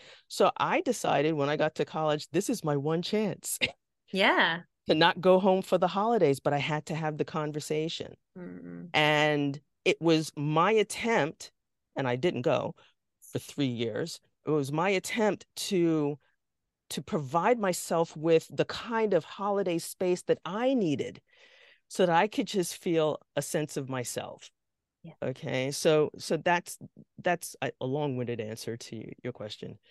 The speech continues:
Speaker 2: N-, but it's the perfect answer because it
Speaker 1: Mm.
Speaker 2: makes so much sense. It's about looking at what you need. And I think I was always brought up that if I was looking at what I needed, as opposed to considering what everybody else wanted and sitting in the fawn response and people-pleasing,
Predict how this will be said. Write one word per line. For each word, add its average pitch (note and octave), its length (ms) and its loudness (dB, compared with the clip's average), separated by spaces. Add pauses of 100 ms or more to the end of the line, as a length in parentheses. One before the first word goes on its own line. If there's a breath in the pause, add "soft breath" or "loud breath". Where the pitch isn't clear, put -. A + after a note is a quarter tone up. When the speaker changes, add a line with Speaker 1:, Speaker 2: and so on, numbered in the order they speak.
(140 soft breath)
Speaker 2:
N-, B3+ 140 2
but C4 100 10
it's A#3 200 6
the G#3+ 80 0
perfect A#3 580 4
answer F3 320 -2
because F3+ 420 2
it G#3 200 2
Speaker 1:
Mm. G#3+ 40 4
Speaker 2:
makes G#3+ 400 4
so G3 200 2
much F#3+ 200 -2
sense. G3 360 2
It's - 160 -6
about G#3 340 2
looking G3 320 -4
at - 160 -2
what F3+ 240 0
you G3+ 340 6
need. E3 340 4
And E3 100 2
I F3 80 2
think A#3 400 0
I B3+ 300 6
was A3 180 0
always F#3+ 200 -2
brought F#3+ 300 2
up - 120 -2
that E3+ 100 0
if E3+ 100 -2
I A3 100 6
was G#3+ 160 -2
looking F#3 220 -6
at F3 80 -6
what - 260 -2
I G3 280 4
needed, F3 500 0
as E3 120 0
opposed F3 260 0
to - 80 -14
considering E3+ 640 0
what E3+ 160 2
everybody E3 340 0
else A#3 380 2
wanted D#3 460 0
and D#3+ 160 -2
sitting G3 340 0
in E3 140 4
the D#3 80 0
fawn B3+ 280 8
response E3 520 2
and D#3 120 -2
people-pleasing, D#3+ 840 2